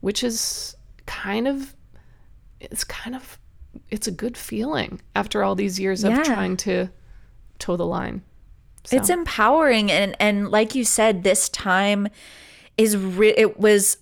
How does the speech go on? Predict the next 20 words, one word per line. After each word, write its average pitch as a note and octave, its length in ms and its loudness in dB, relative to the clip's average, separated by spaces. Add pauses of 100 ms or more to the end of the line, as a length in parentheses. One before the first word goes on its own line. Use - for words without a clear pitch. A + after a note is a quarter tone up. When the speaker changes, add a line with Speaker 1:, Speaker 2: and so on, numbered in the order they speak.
(120)
Speaker 2:
unknowingly G#3 840 4
perfect - 960 0
on F3+ 160 4
our F#3 280 4
parts E3 420 2
to G3 80 -8
really F#3+ 240 2
start - 300 2
having F3+ 400 0
these E3+ 220 -4
discussions F3 840 0 (400)
on F#3 220 4
the E3+ 80 2
record, F#3 600 2
because F#3+ 640 2 (600)
I, G3+ 320 6
I G#3 260 4
honestly A#3+ 500 4
don't F#3+ 460 2
think F#3+ 520 -2